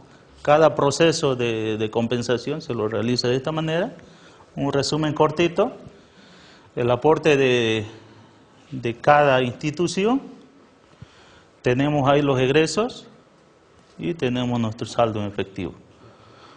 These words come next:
O sea, se hace el, el manejo de una manera efe-, eficiente. Por decirle, hasta inclusive nosotros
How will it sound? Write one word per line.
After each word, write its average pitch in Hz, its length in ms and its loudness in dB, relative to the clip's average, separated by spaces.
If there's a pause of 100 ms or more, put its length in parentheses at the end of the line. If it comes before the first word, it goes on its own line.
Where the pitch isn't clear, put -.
(140)
O 135 80 0
sea, 175 160 6
se 170 240 6
hace 185 420 6
el, 147 120 4
el 135 240 2
manejo 151 500 2
de 135 140 2
una 151 380 0 (100)
manera 123 400 2
efe-, 117 400 -4
eficiente. 131 800 0 (760)
Por 117 140 2
decirle, 180 400 6
hasta 147 260 4
inclusive 143 560 -2
nosotros 156 600 -4